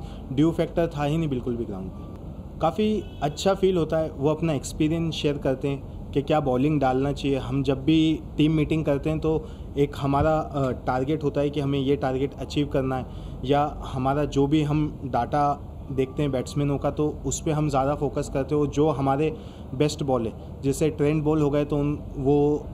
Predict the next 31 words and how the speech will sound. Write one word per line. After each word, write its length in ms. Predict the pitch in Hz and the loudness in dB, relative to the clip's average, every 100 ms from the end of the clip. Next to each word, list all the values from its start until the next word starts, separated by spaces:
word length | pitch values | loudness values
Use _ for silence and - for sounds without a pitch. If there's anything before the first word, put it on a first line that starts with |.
| - | -6
नया 260 | 139 135 147 | -2 2 2
ball 240 | 139 143 | 2 0
जब 220 | 139 143 139 | 0 0 0
भी 100 | 147 | 2
डालते 320 | 135 135 151 | 2 2 0
हैं 100 | 143 | 0
तो 80 | 143 | 0
हमेशा 420 | 131 135 156 127 | 0 -2 -2 -4
stump 340 | - 139 143 | -2 -2 0
पे 60 | 147 | 0
डालते 320 | 135 131 143 | 0 0 -2
हैं, 80 | 131 | -2
swing 220 | 139 143 | 0 0
कराने 300 | 139 135 135 | 0 0 0
को 100 | 139 | 0
देखते 280 | 127 - 135 | -2 -2 -6
हैं। 140 | 123 - - - - 143 | -8 -12 -12 -12 -10 -2
वहीं 300 | 131 143 147 | 0 2 2
पे 300 | 160 156 139 - - - - - - - - - - - - 120 | 2 2 0 -6 -14 -14 -14 -14 -14 -14 -14 -12 -12 -12 -8 -2
बर्गर 280 | 131 131 147 | 0 2 2
जो 160 | 147 | 2
खेल 160 | 143 131 | 0 0
रहे 120 | 143 | 2
हैं 60 | 147 | 2
वो 80 | |
काफ़ी 260 | 143 135 151 | 0 0 -2
pace 240 | 143 135 | 0 0
से 140 | - 147 | 0 0
डालते 320 | 131 127 131 | 0 0 -4
हैं, 400 | 120 - - - | -8 -10 -14 -6
Sandy 520 | - 139 143 160 151 | 0 2 4 4 2